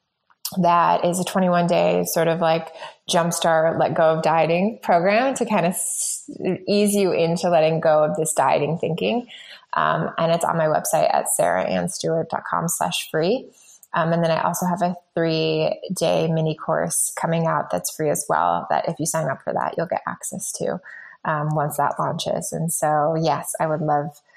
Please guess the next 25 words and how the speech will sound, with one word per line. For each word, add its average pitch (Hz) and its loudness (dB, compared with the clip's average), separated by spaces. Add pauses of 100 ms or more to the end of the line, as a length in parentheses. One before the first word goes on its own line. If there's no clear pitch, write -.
(160)
for - 0
anyone 214 6
interested, 180 0
or 160 4
if 165 0
you 180 0
have 180 0
any 180 0
questions 170 -2
about 170 -2
anything 175 0
we 165 0
talked 170 -6
about, 165 0 (920)
you 175 2
can 170 2
connect 175 0
with 175 -2
me 170 2
on 160 0
Instagram 160 -2
at - -6
Sarah 165 -2
Ann 165 -2
Stewart. 165 -4